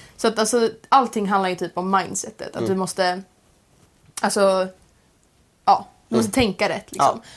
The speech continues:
Speaker 1: Och sen, eh, ja, men, öva. Stå på så många scener du kan.
Speaker 2: Andas.
Speaker 1: An-, an-, glöm inte bort att andas. Det blir så jobbigt annars. Ehm, ja.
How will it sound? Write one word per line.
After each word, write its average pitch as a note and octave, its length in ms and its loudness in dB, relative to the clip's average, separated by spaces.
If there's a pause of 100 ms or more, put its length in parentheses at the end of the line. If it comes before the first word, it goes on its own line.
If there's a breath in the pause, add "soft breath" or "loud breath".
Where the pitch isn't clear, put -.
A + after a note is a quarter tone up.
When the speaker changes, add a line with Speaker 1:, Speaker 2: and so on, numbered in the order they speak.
(140 loud breath)
Speaker 1:
Och A3+ 140 0
sen, G#3+ 280 2
eh, G#3 80 4
ja, G3+ 140 4
men, G#3+ 120 2 (140)
öva. F#3 540 6
Stå D4+ 240 0
på C#4 100 -4
så A3+ 80 -4
många G3+ 180 0
scener F#3+ 240 0
du F#3 80 2
kan. F#3 380 -2 (180)
Speaker 2:
Andas. A#2 520 0 (480 loud breath)
Speaker 1:
An-, A3 200 2
an-, A#3+ 260 2
glöm A#3+ 240 0
inte G#3 100 2
bort G#3 160 -2
att G3+ 80 2
andas. F#3 380 0
Det A3+ 80 0
blir G3+ 120 2
så F#3+ 80 0
jobbigt F#3 240 0
annars. G3+ 340 -6 (400 loud breath)
Ehm, G3+ 580 2
ja. - 180 4